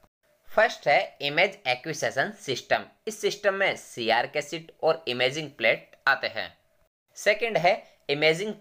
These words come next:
प्लेट रीडर या स्कैनर। थर्ड नंबर है इमेज डिस्प्ले सिस्टम, इसमें कंप्यूटर आता है। और फोर नंबर कंपोनेंट्स है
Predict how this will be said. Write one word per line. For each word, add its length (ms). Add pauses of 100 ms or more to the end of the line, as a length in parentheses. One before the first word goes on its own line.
प्लेट 320
रीडर 420 (140)
या 200 (200)
स्कैनर। 460 (680)
थर्ड 260
नंबर 260
है 140 (220)
इमेज 400
डिस्प्ले 360
सिस्टम, 400 (200)
इसमें 400
कंप्यूटर 460
आता 320
है। 140 (420)
और 140
फोर 300
नंबर 260
कंपोनेंट्स 640
है 80